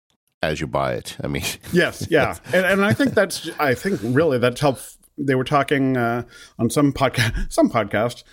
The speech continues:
Speaker 2: Was it? Oh, yeah. No, I, it was actually Mac Power Users. Uh, we were talking with Simone about pent-up demand.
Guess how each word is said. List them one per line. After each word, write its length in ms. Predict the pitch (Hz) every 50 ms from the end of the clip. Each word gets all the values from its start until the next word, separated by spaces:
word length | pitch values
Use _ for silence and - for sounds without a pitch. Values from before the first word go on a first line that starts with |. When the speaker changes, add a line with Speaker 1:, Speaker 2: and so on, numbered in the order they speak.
| _ -
Speaker 2:
Was 160 | - 143 127
it? 160 | 160 156 156 -
Oh, 140 | 202 240 254
yeah. 160 | 254 233 170
No, 160 | 143 135 151
I, 140 | - 135 131 - 139
it 80 | 143
was 240 | 135 127 139 135 -
actually 320 | 101 98 - - - 147 120
Mac 180 | 113 117 123
Power 220 | - 190 208 262 208
Users. 360 | 139 110 90 101 90 - - - - - - _ _ -
Uh, 160 | - 123 123 123
we 80 | 127 131
were 20 |
talking 280 | 120 - 147 143 - 143
with 120 | 139 123
Simone 400 | - 170 151 151 165 180 139 117
about 320 | 110 101 90 117 107 - -
pent-up 360 | 135 139 127 - 147 - -
demand. 520 | 131 123 123 123 123 110 90 82 80 -